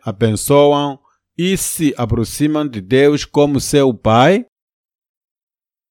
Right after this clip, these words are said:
O pecado nos fez não sermos mais servos um do outro, mas sempre procuramos dominar e aca-,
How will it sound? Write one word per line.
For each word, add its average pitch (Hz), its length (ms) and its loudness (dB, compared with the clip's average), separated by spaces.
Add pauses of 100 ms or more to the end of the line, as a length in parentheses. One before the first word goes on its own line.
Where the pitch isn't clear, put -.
(3500)
O 147 140 2
pecado 202 640 2
nos 165 240 0
fez - 1120 0
não 170 380 0
sermos 156 560 0
mais 143 420 0
servos 147 720 -2
um 143 200 -2
do 120 160 -2
outro, 104 500 0 (400)
mas 139 240 2
sempre 208 480 -4
procuramos 165 800 0
dominar 139 800 2 (560)
e 208 300 0
aca-, 123 460 -2